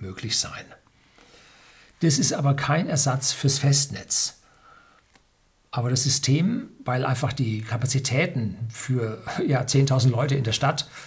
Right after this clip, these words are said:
oder Sie haben eine Kleinstadt mit fünfunddreißigtausend Bewohnern, das reicht nicht, ne?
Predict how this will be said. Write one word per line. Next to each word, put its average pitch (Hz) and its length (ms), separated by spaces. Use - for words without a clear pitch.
oder 120 120
Sie 117 120
haben 127 100
eine 127 80
Kleinstadt 135 480
mit 123 100
fünfunddreißigtausend 131 920
Bewohnern, 143 1400
das 113 220
reicht - 240
nicht, - 180
ne? 156 240